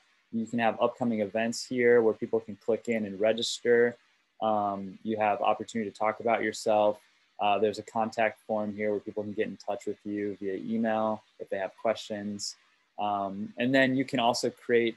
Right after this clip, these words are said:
uh, custom pages. So, you know, we provide a lot of these pages for you. Um, but if you always, if you want additional pages, you can go on and create additional pages as well. So we try to make it flexible, and we're always improving as well. So,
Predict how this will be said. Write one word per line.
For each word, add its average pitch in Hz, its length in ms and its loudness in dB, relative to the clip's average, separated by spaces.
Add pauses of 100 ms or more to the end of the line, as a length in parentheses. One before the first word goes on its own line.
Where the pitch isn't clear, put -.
(200)
uh, 101 160 2 (100)
custom 117 440 -4
pages. 120 480 0
So, 101 320 0 (260)
you 107 80 -6
know, 104 100 -2
we 123 160 0
provide 117 480 4
a 101 60 2
lot 98 320 2
of 120 120 4
these 117 300 -2
pages 107 340 -2 (120)
for 110 200 4
you. 196 280 2 (380)
Um, 104 260 0
but 117 160 4
if 113 160 2
you 117 180 2
always, 110 400 6
if 113 160 -4
you 113 100 -2
want 110 280 -2
additional 110 500 -4
pages, 101 400 -4
you 104 60 -8
can 101 140 -12
go 101 120 -2
on 95 220 -4
and 90 180 -16
create 92 260 -4 (100)
additional 92 420 -12
pages 87 220 -10
as - 160 -20 (120)
well. - 240 -8
So - 280 -2 (260)
we 117 60 -2
try 143 200 2
to 139 80 4
make 127 200 0
it 107 160 0
flexible, 107 680 2 (260)
and 104 160 -2
we're 98 100 0
always 104 520 2 (160)
improving 104 580 -6
as 92 140 -12
well. 92 260 -2
So, 90 400 -4